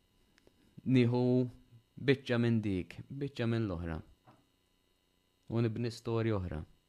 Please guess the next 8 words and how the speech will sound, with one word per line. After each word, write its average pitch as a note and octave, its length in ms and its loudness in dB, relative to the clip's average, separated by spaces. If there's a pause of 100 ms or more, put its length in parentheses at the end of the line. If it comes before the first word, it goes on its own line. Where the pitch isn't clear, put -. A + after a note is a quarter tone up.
(520)
Bħal G2+ 180 2
kif A2 200 -4
jiġri G#2 240 0
meta G2+ 200 0
jkun G2+ 200 4
hemm G2 140 4
qlajiet, F#2+ 540 2
eżempju. E2 420 -6